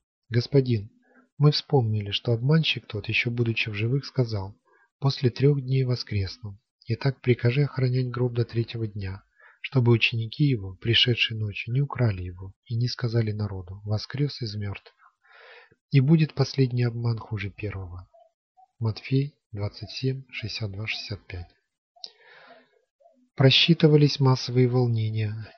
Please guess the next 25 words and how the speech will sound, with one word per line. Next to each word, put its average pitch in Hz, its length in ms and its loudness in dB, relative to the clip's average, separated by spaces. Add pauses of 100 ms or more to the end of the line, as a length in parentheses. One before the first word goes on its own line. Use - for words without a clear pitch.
энергией 123 460 4
которых 139 500 0
мог 120 240 0
воспользоваться 123 840 0
кто - 240 0
угодно, 104 480 -2
в - 40 -20
том 120 160 -2
числе 117 380 -2
враги, 131 360 2
призывающие 123 760 2
к - 100 -12
восстанию 120 480 0
против 120 460 -4
Рима. 98 340 -2 (920)
Синедрион 139 680 6
был 139 160 8
категорически 127 840 4
против 131 480 0
восстания, 107 540 0
полагая, 117 480 0
что 113 200 -6
еще 104 220 -4
не 113 140 -4
время. 98 380 -8